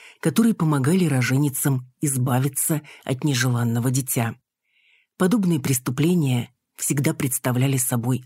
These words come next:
сложную этическую дилемму для правосудия. Еще одной территорией для убийств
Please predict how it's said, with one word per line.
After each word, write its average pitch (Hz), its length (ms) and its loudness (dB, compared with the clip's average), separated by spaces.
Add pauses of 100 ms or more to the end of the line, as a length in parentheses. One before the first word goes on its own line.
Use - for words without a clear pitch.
сложную 135 720 -2
этическую 127 640 -6
дилемму 127 420 0
для 120 160 -2
правосудия. 123 760 -2 (840)
Еще 135 540 0
одной 127 300 0
территорией 131 580 0
для 131 180 -2
убийств 135 560 -2